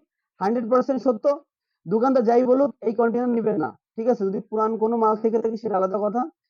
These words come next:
কিন্তু এখন সব নতুন মাল কোম্পানি থেকে, কম-, দোকানদাররা যদি অরিজিনাল মাল হয়ে থাকে, কোম্পানি থেকে চেঞ্জ করে নিতে পারবে। অতএব আপনি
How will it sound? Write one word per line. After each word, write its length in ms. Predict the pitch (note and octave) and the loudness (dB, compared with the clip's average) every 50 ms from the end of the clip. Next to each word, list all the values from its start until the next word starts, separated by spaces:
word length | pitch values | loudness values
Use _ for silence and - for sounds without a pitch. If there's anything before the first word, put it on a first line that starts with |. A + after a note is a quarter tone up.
| _ _ _ _ _ | _ _ _ _ _
কিন্তু 180 | - G#3 F#3 - | -6 -2 0 0
এখন 180 | G3+ G3 A#3 | 2 2 0
সব 160 | A3+ A3+ A3+ G3 | 0 0 -2 0
নতুন 240 | G3+ G3+ G3 G3+ G#3+ | 2 0 0 0 0
মাল 160 | A3 A3+ A#3 A3+ | 0 0 0 0
কোম্পানি 360 | A3 G#3 G3+ F#3+ G#3+ G3+ G3+ | -2 -2 -4 -2 -2 -4 -2
থেকে, 160 | F3+ G#3+ A3 | -2 -2 -2
কম-, 340 | G#3 G#3+ G#3+ G3+ G3 - F3+ | 0 0 0 0 -2 -6 -2
দোকানদাররা 420 | F3+ F#3 F3 F#3+ G3 F#3 G3+ G#3 A3 | -2 0 0 0 2 2 2 0 0
যদি 240 | F#3+ G3 F#3 F#3+ | -2 -4 -2 2
অরিজিনাল 380 | G3 F#3 F#3 F3+ F3 G3+ G#3+ G#3+ | 4 4 4 4 2 2 2 2
মাল 160 | G#3+ G#3 G#3 G#3+ | 2 2 2 2
হয়ে 100 | G#3+ G#3+ | 0 0
থাকে, 200 | G#3+ G#3+ G3+ G#3+ | -2 -2 -6 -4
কোম্পানি 360 | F#3+ G#3+ G3 F#3 F#3+ F#3 F#3+ | -4 -4 -4 -2 0 -2 0
থেকে 200 | E3 G#3 G3 G#3 | 0 0 -2 -2
চেঞ্জ 200 | G3+ - F#3+ G3 F#3+ | 0 0 -2 -2 0
করে 120 | - A3+ | -2 -4
নিতে 160 | A3+ A3 A#3 A3 | -2 0 0 0
পারবে। 260 | A3 A3+ A3+ A#3+ C4 C#4+ F#4 _ _ _ _ _ _ | 2 2 2 2 2 0 0 _ _ _ _ _ _
অতএব 240 | - F#3+ F#3+ A3+ G#3+ | -2 0 2 4 4
আপনি 280 | G3+ F#3+ F#3 G3 A#3 | 4 2 2 2 -4